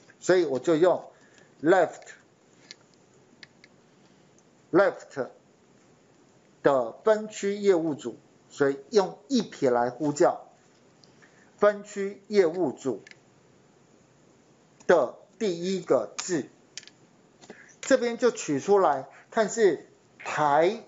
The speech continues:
中或者是台南，然后 and 是，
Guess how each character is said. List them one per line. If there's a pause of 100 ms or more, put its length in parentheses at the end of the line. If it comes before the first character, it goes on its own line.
(400)
中 (260)
或
者
是 (240)
台 (420)
南， (3000)
然
后 (280)
and (840)
是，